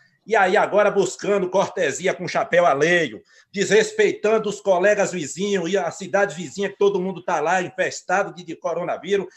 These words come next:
e tá Baixa Grande aí porque teve um caso, depois agora teve mais um, dois agora, e graças a Deus, e graças ao grande arquiteto do universo, que Deus botou a mão que tá segurando a nossa peteca.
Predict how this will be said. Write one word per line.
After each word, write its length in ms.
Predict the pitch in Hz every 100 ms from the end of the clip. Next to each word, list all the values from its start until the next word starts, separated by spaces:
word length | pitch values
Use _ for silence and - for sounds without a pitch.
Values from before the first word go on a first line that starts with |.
| _ 175
e 100 | 190
tá 160 | 190
Baixa 320 | 175 196 185
Grande 220 | 170 190 185
aí 80 |
porque 260 | 180 165 175
teve 220 | 190 180
um 100 | 165
caso, 420 | - 170 185 170 160 _ _
depois 380 | 165 160 185 180
agora 220 | 170 175
teve 200 | 180 147
mais 320 | 160 120 120
um, 240 | 180 196 185 _ _ _
dois 380 | 165 208 208 165
agora, 560 | 147 175 208 208 196 - -
e 140 | 185 202
graças 540 | 220 247 247 - 202
a 120 | 214
Deus, 480 | - 196 226 202 156
e 60 | 190
graças 380 | 190 226 208
ao 100 | 208
grande 220 | 165 214 202
arquiteto 400 | - 196 202 202
do 40 |
universo, 440 | 170 131 190 202
que 100 | -
Deus 380 | 185 - 262 254
botou 320 | 202 208 208
a 100 | 208
mão 320 | 156 180 220 214
que 120 | 202
tá 160 | 214
segurando 500 | 190 202 160 156 185
a 60 | 175
nossa 200 | 165 156
peteca. 600 | 147 127 - 139 117 90